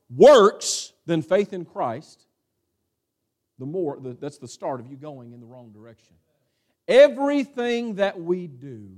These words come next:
has been authored by Jesus Christ. And everything that we do will be finished by Jesus Christ. He is the beginning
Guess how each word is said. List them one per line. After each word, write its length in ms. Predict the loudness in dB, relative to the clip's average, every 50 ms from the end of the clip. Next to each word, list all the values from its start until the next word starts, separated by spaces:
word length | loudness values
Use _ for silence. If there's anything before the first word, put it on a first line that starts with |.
| -20 -20 _ _ _ _ _ _ _ _ _ _ _ _ _ _ _ _ _ _ _ _ _ _ _
has 180 | _ -10 -10 -10
been 140 | -10 -12 -12
authored 460 | -10 -10 -12 -12 _ -20 -20 -20 -20
by 140 | -20 -20 -20
Jesus 360 | -20 -20 -20 -20 -20 _ _ _
Christ. 460 | _ -20 -20 _ _ _ _ _ _ _ _ _ _ _ _ _ _ _ _ _ _ _ _
And 120 | -6 -2
everything 540 | 2 2 0 0 -2 -10 -12 -10 -12 -12 -8
that 140 | -10 -10 -8
we 140 | -8 -10 -10
do 140 | -10 -14 -14
will 180 | -8 -6 -6 -6
be 140 | -6 -12
finished 540 | -16 -18 _ -18 -14 -14 -16 -16 -18 -20 _ _ _
by 160 | -8 -8 -8
Jesus 360 | -8 -10 -18 -20 -20 -20 -20 -20
Christ. 480 | _ _ -20 -20 -20 -20 -20 -20 _ _ _ _ _ _ _ _ _ _
He 280 | _ -4 -2 -2 -2 -2
is 460 | 0 4 4 4 6 4 2 -2 -4
the 80 | -10
beginning 640 | -8 -8 -8 -2 2 4 4 6 6 4 2 0 -6